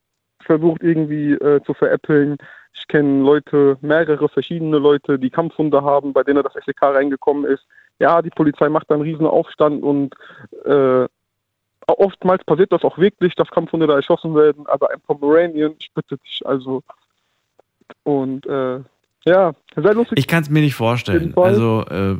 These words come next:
Speaker 2: äh, ja,
Speaker 1: Ich
Speaker 2: find
Speaker 1: hab im
Speaker 2: ich
Speaker 1: Auto gesessen, ich hab Tränen gelacht, ich sag dir
Speaker 2: Ja?
Speaker 1: ehrlich, so.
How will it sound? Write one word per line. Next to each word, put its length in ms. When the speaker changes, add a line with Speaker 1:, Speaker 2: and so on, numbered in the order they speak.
Speaker 2:
äh, 60
ja, 200
Speaker 1:
Ich 240
Speaker 2:
find 120
Speaker 1:
hab 80
im 80
Speaker 2:
ich 60
Speaker 1:
Auto 220
gesessen, 300
ich 60
hab 120
Tränen 320
gelacht, 300
ich 100
sag 140
dir 160
Speaker 2:
Ja? 100
Speaker 1:
ehrlich, 220
so. 320